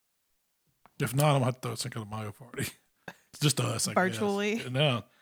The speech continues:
Speaker 1: I've got it on here. Dishes to work on. Polo Tapatillas.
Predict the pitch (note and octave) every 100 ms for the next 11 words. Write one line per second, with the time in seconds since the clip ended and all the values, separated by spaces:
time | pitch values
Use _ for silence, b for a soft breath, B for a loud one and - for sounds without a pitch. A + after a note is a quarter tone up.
0 | b D#3 F#3+ A3 D#3 F#3 F3 B2+ C#3 E3
1 | C#3+ C3+ B2+ D3+ - A#2 G#2+ - _ _
2 | _ _ - D3 C#3 C#3+ B2+ A#2+ A#2 G#2
3 | F2